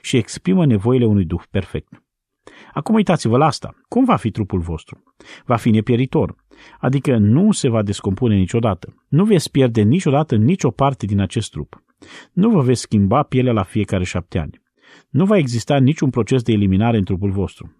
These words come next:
Este un trup nepieritor. Va fi permanent și veșnic, perfect. Nu se va schimba niciodată. Niciodată. Nu veți privi niciodată la mâna voastră și nu veți spune: „Ce este asta?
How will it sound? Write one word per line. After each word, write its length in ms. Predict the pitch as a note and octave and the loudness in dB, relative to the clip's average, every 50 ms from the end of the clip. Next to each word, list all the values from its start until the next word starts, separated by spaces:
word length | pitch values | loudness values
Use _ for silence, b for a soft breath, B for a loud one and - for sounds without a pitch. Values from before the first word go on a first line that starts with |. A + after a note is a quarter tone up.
| _ _ _ | _ _ _
Este 300 | - G#2+ A2+ - - A2 | -2 -2 -2 -2 0 0
un 100 | G2 F2+ | 0 0
trup 260 | - - D3 D3 - | 0 -2 -4 -2 0
nepieritor. 800 | F#2+ G2 A#2 D3 - - C3 A2+ A2 G2+ - E2 D2+ D#2 - _ B B B B B B B | 0 2 2 0 0 -2 -2 -2 -2 -4 -8 -8 -10 -10 -12 _ B B B B B B B
Va 100 | - G#2+ | -4 -2
fi 160 | F#2 C#3+ C3+ | 0 0 -2
permanent 560 | - - C#3+ C#3 B2+ A#2+ G#2+ G2+ A2 C#3+ E3+ | 0 0 2 2 4 4 4 4 2 2 0
și 140 | - - A#2+ | 0 -2 -4
veșnic, 540 | F#2 F2 G#2+ A#2 G#2 - - D2+ C#2+ - - _ | -2 0 0 0 0 -2 -6 -8 -10 -10 -12 _
perfect. 580 | - B2+ B2+ A#2 - D3+ G#2+ E2 _ _ - - | -2 0 0 0 0 -2 -2 -2 _ _ -16 -6
Nu 160 | - A#2 F3+ | -2 0 0
se 140 | F3 - F3+ | 0 2 0
va 80 | D#3+ C#3 | 0 0
schimba 360 | - - C3 A#2 G#2+ A2 G2+ | 0 0 0 0 2 2 2
niciodată. 640 | G2 A#2 D#3+ E3+ - C3 A2 F#2 E2 - - - b b b b b b b b | 2 2 0 0 -2 -2 -2 -2 -4 -8 -12 -20 b b b b b b b b
Niciodată. 920 | b - F2 F#2+ G2 G#2+ C#3 D#3+ - - A2+ F#2+ F2+ D#2 - - - - _ _ _ B B B B B B | b -2 0 2 4 4 2 2 0 -2 -2 -2 -2 -6 -8 -12 -20 -20 _ _ _ B B B B B B
Nu 220 | B A#2 B2 F#3+ A3 | B 2 2 4 4
veți 220 | A3 G3+ D#3 - | 4 2 0 0
privi 240 | - C#3 A#2+ A#2+ C3 | -2 -2 0 2 2
niciodată 540 | B2+ A#2 C3+ G3 G3+ - C#3+ D3 E3 - C#3 | 4 4 4 2 2 2 2 0 2 0 0
la 100 | A#2+ A2 | 0 2
mâna 220 | A#2 B2+ B2 A2 | 2 2 2 2
voastră 400 | G2 F#2+ A#2 C#3+ B2+ - - A#2 | 0 0 0 -2 -2 -4 -6 -6
și 160 | G#2 - - | -6 -4 -2
nu 80 | A2+ A2 | -2 0
veți 160 | A2+ A#2 G#2+ | 0 0 -2
spune: 260 | - - G#2+ G2 F#2+ | -4 -4 -2 -2 -2
„Ce 180 | F2+ - - A#2 | -2 -2 -2 -2
este 220 | G2+ - - - | -2 -2 -4 -8
asta? 340 | E2 D#2 - - - - - | -10 -10 -10 -16 -20 -20 -20